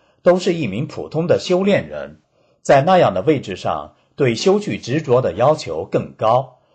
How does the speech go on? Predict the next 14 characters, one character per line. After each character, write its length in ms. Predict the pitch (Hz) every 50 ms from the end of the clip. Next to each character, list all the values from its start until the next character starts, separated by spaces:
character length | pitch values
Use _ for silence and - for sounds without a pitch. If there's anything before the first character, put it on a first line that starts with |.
| _ _ -
意 180 | 185 190 185
识 180 | 156 135 - 104
不 220 | - - 90 107
到 340 | 123 147 131 95 78 78 80 -
就 200 | - 143 113 104
一 200 | 90 92 120 -
定 200 | 226 196 151 131
会 160 | 131 139 120
被 220 | - 139 120 104
旧 240 | 101 - - - 139
势 140 | 127 131 131
力 160 | 101 104 95
利 240 | 82 117 156 131 95
用。 260 | 82 85 82 69 -